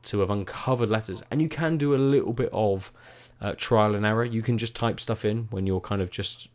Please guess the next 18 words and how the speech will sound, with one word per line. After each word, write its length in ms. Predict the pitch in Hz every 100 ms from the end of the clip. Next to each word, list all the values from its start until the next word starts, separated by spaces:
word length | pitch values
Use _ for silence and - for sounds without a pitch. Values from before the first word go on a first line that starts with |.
| - -
in 180 | 104
the 80 | 95
world, 420 | 92 92 95 131 - _ - _ - _ _ 104
and, 460 | 92 87 87 - - _ -
uh, 260 | 95 87 - 69 -
and, 200 | 98 98 -
and, 160 | 92 90 _ -
and 160 | 101
it 120 | 107 107
will 200 | 98 95
appear. 520 | - 127 113 - 50 -
So, 400 | - - 95 90 87 _ _ _ _ _ _ _ _ -
again, 320 | 117 113 95 - - - -
for 120 | 104
one 160 | 95 107
of 60 |
the 80 | 101
characters, 720 | - 92 95 - 87 95 -